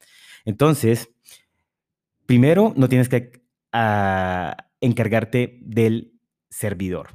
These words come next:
Segundo, escala automático y escala desde cero. Recuerda algo de, de App Engine. App Engine también puede escalar desde cero si es App Engine, eh, del entorno estándar.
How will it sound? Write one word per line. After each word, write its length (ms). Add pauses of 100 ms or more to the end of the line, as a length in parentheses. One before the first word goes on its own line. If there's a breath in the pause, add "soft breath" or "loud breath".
Segundo, 640
escala 380
automático 680
y 120
escala 500 (100)
desde 460
cero. 380 (520 loud breath)
Recuerda 440
algo 200
de, 320
de 120
App 160
Engine. 360 (200 loud breath)
App 180
Engine 180
también 200
puede 100
escalar 300
desde 160
cero 360 (120)
si 300
es 220 (180)
App 200
Engine, 400
eh, 500
del 280
entorno 380
estándar. 560